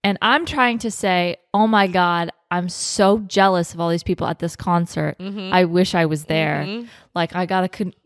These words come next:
Speaker 1: c-, control and contain myself because I'm so upset that I'm not at this concert.
Speaker 2: Yeah.
Speaker 1: I made it and I watch it over and I go, "Hmm, it doesn't really convey that I wanna be at his concert." It's kinda given me
Speaker 2: What were you wearing?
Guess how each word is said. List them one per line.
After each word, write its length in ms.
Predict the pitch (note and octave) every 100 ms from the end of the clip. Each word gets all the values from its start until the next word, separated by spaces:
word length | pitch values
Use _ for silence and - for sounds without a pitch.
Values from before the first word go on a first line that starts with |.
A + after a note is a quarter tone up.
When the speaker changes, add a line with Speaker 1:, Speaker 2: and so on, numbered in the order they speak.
| -
Speaker 1:
c-, 80 | -
control 720 | C#4 G3+ - G#3+ G3 G3 F#3+
and 180 | F#3
contain 460 | F3+ G3 - G3 F#3
myself 640 | F3 E3+ - E3+ D#3+ D#3+
because 240 | - F3 E3+
I'm 100 | E3
so 380 | - F#3+ F3 F3
upset 460 | F3 - F3 D#3
that 120 | E3
I'm 120 | D#3+ D#3
not 140 | D3+
at 100 | D#3
this 140 | D#3 -
concert. 500 | D3 - - - -
Speaker 2:
Yeah. 500 | F3+ F3+ D#3+ G3+ C#4 _ _ _ _ -
Speaker 1:
I 100 | G#3
made 260 | B3+ F4+
it 160 | F#4 D4
and 100 | B3
I 200 | A#3 A#3+ A3+
watch 300 | G#3+ A#3+ C4+
it 100 | C#4
over 320 | A3 A3 G#3+
and 120 | G#3
I 100 | F#3+
go, 320 | F#3 F#3 F3+ F#3
"Hmm, 420 | G#3+ G3+ F3 F3 - _ _ _ _ _ _ _ _ _ _ _ _ -
it 100 | C4
doesn't 300 | A#4 B4 D4+
really 260 | D#4 D4+
convey 500 | D4 C#4 G#3 G#3+ A3
that 160 | G#3 G3+
I 80 | F#3
wanna 220 | F#3 F#3
be 100 | F#3+
at 60 |
his 120 | F3 E3+
concert." 400 | G#3+ G#3+ G3+ D#3
It's 160 | D#3+
kinda 300 | - A3 G#3+
given 340 | F#3+ F#3+ F3+ F3
me 460 | E3+ E3 D#3+ D#3+ - _ -
Speaker 2:
What 140 | G#3+
were 80 | A3+
you 140 | A#3
wearing? 500 | F3 F#3+ D#3+ B2+ G#2+